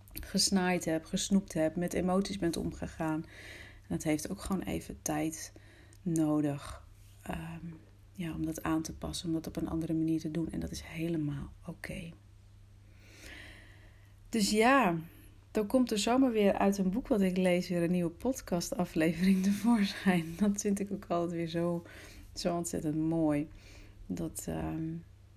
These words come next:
ja, dat ik iets lees bijvoorbeeld en dat ik dat weer aan jou kan doorgeven en dat jij daar weer verder mee kunt. En, eh, ja, dat als je moeder bent bijvoorbeeld, dat je dan op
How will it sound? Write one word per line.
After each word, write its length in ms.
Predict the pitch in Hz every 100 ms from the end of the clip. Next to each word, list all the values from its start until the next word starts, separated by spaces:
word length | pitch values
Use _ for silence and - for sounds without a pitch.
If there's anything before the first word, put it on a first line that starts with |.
| -
ja, 360 | - 190 170
dat 180 | 160 175
ik 120 | 202
iets 180 | 202 202
lees 400 | 185 180 180 196
bijvoorbeeld 640 | - - 170 160 160 156 -
en 80 | 175
dat 120 | 170
ik 120 | 170
dat 160 | 175 -
weer 160 | 175
aan 140 | 170 165
jou 240 | 165 165
kan 220 | 165 185
doorgeven 800 | 175 170 165 - 151 151 - 165
en 140 | 147
dat 160 | 165 170
jij 200 | 160 156
daar 280 | 160 160 160
weer 140 | 170
verder 320 | 165 170 170
mee 180 | 170 160
kunt. 440 | - 165 156 151 - - - - - -
En, 300 | 196 160 160
eh, 360 | 156 156 156 160 165 - - - - - - - - - - -
ja, 320 | 220 233 208 156 - - -
dat 160 | - 190
als 220 | 180 -
je 120 | 190
moeder 360 | 185 190 190 185
bent 260 | 185 180
bijvoorbeeld, 680 | 185 185 185 175 175 170 175
dat 200 | - 185
je 80 | -
dan 320 | 196 180 226
op 160 | 196 196